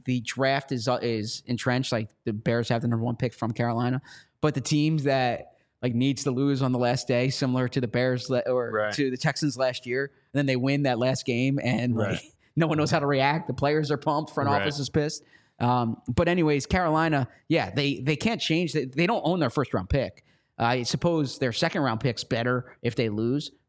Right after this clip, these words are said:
Speaker 1: but I think even then they're entrenched. No, no, they're still entrenched as the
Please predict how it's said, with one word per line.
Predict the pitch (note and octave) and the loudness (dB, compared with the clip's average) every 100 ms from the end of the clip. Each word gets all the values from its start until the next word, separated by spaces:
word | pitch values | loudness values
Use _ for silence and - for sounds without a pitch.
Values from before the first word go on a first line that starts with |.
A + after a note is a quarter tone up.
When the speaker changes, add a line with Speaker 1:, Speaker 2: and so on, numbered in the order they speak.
| - | -2
Speaker 1:
but | B2+ A#2+ A2 - _ A2 | 0 2 -2 -4 _ -2
I | C3+ | 0
think | C3 E3 | 0 0
even | F3+ D3+ | 2 2
then | D#3 F3+ | 2 2
they're | B2 | 0
entrenched. | A#2 - B2+ F3+ | -2 -2 -2 2
No, | D3 | 0
no, | E3+ D3 | 2 -2
they're | - D3 | -2 -2
still | - E3 | 0 0
entrenched | B2 F3 C#3+ - | 0 0 0 0
as | C3 B2 | -4 -2
the | A#2+ A2 | -2 -2